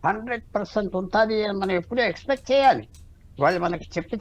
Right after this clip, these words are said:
చేయలేదు. ఇప్పుడు ఉన్న విషయం ఏంటంటే, పాకిస్తాన్ మన మీద అటాక్ చేయకపోతే, రివెంజ్ అటాక్ ముందరే మాట్లాడుకున్నారు. వా-, మన డైరెక్టర్ జనరల్ మిలిటరీ ఆపరేషన్స్, భారతదేశం డైరెక్టర్ జనరల్ మిలిటరీ ఆపరేషన్స్ పాకిస్తాన్తో రోజు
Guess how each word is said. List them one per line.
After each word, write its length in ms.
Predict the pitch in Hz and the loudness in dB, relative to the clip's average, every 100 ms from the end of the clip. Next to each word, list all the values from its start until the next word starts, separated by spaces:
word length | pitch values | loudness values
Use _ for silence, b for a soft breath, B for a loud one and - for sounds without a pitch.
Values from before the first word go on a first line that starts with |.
| 208 | 0
చేయలేదు. 540 | 196 127 - - 120 | 4 2 2 -14 -12
ఇప్పుడు 240 | - 226 | 2 4
ఉన్న 320 | 208 143 170 226 | 6 6 8 8
విషయం 380 | 190 - 196 | 8 4 4
ఏంటంటే, 360 | 147 139 123 123 | 4 4 2 0
పాకిస్తాన్ 1000 | 113 - 180 214 - 233 - - 233 226 | 0 8 8 8 4 2 4 10 10 10
మన 180 | 208 185 | 6 4
మీద 180 | 180 202 | 6 6
అటాక్ 480 | 131 - 233 233 175 | 4 4 2 4 -2
చేయకపోతే, 640 | 156 135 - 127 123 120 | -2 -4 0 2 2 2
రివెంజ్ 300 | 139 190 202 | 2 4 2
అటాక్ 340 | 165 135 131 117 - - - - - - 131 | 0 2 2 2 -6 -20 -20 -20 -20 -8 -2
ముందరే 380 | 180 214 240 | 0 2 2
మాట్లాడుకున్నారు. 920 | 220 180 196 226 208 - 185 180 165 131 b b b b 135 | 4 4 2 0 -2 -2 2 4 2 -2 b b b b 8
వా-, 200 | 160 165 | 10 10
మన 380 | 156 165 160 123 - - - - | 10 10 10 8 0 -20 -20 4
డైరెక్టర్ 520 | 135 202 220 202 196 | 10 12 10 4 0
జనరల్ 360 | 190 190 196 180 | 4 4 4 6
మిలిటరీ 420 | 175 185 185 196 | 6 4 4 8
ఆపరేషన్స్, 680 | 180 180 190 190 - 175 | 8 8 2 2 2 4
భారతదేశం 760 | 135 170 190 185 180 175 202 180 | 10 10 10 6 2 2 0 6
డైరెక్టర్ 480 | 175 185 175 196 180 | 8 8 4 2 2
జనరల్ 320 | 180 180 180 | 6 6 6
మిలిటరీ 420 | 170 170 175 180 | 8 8 8 10
ఆపరేషన్స్ 540 | 175 170 180 - 214 - | 8 8 2 2 -2 6
పాకిస్తాన్తో 640 | 202 214 202 220 202 220 | 6 6 6 10 10 10
రోజు 440 | 202 202 214 214 | 10 8 8 4